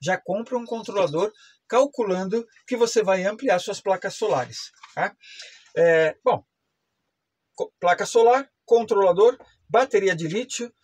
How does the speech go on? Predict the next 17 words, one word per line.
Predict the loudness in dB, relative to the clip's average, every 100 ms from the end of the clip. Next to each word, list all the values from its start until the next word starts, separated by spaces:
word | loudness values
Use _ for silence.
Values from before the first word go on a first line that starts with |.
| _ -4
e | -2 -2 -4
um | -2 0
D | 2 4
C | 4 4
D | 4
C. | 2 -6 -10 -12 _
Pronto, | 2 2 0
você | -8 -4 -2
tá | 0 0
preparado | 0 0 2 2 2 2
aí | 0 -2
pra | -4 -4 -4 -14 -10
receber | -4 -4 -4
sua | -4 0
bateria | 0 0 -8
de | -8
lítio | -8 -8 -10 -14